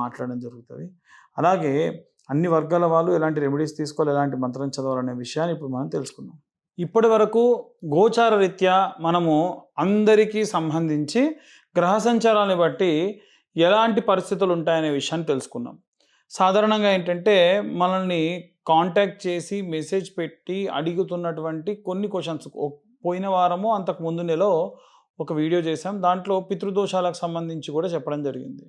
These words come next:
అసలు ఎవరికి పితృదోషాలు ఉంటాయని చాలామందికి అనుమానాలు ఉంటాయి. ఎవరైనా సరే ఇంట్లో అరవై సంవత్సరాలు నిండకుండానే చనిపోతూ ఉన్నారు అలాగే అనుకోండి, అదొకటి కారణం పితృదోషాలకి.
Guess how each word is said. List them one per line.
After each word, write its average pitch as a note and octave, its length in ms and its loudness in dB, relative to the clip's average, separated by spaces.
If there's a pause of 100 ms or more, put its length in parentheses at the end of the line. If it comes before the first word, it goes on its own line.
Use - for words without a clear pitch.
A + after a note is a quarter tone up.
(520)
అసలు G#3 280 2
ఎవరికి F#3+ 360 2
పితృదోషాలు F#3+ 600 -2
ఉంటాయని F3 360 -2
చాలామందికి G3 800 2
అనుమానాలు F3 440 0
ఉంటాయి. C#3+ 260 -10 (440)
ఎవరైనా G#3 440 2
సరే G3 280 -2
ఇంట్లో F#3 380 0
అరవై F3 300 2
సంవత్సరాలు F3+ 540 -4
నిండకుండానే E3+ 680 0
చనిపోతూ F3+ 580 -2
ఉన్నారు F#3+ 320 2
అలాగే D#3+ 300 2
అనుకోండి, C3+ 720 -6
అదొకటి D#3+ 300 0
కారణం C3 380 -2
పితృదోషాలకి. C3 840 -10